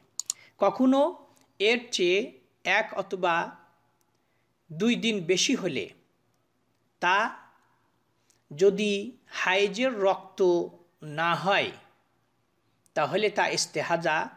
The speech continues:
বলে গণ্য হবে। قال ابن المنذر رحمه الله،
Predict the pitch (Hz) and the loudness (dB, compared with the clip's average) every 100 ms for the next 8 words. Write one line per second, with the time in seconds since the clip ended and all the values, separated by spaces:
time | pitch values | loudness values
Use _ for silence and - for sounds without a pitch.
0 | _ _ _ _ - 143 143 185 170 143 | _ _ _ _ -10 -6 -2 -2 -2 -6
1 | 127 107 117 98 87 104 - _ - _ | -6 -8 -10 -10 -12 -14 -20 _ -20 _
2 | _ _ _ _ _ _ _ _ _ _ | _ _ _ _ _ _ _ _ _ _
3 | _ _ _ _ _ _ _ _ _ _ | _ _ _ _ _ _ _ _ _ _
4 | _ _ _ _ _ _ _ _ _ _ | _ _ _ _ _ _ _ _ _ _
5 | - _ _ - 185 240 226 196 220 196 | -20 _ _ -2 2 4 2 0 -2 0
6 | 185 214 190 185 170 151 139 143 151 - | 2 2 2 0 -2 -4 -2 2 2 0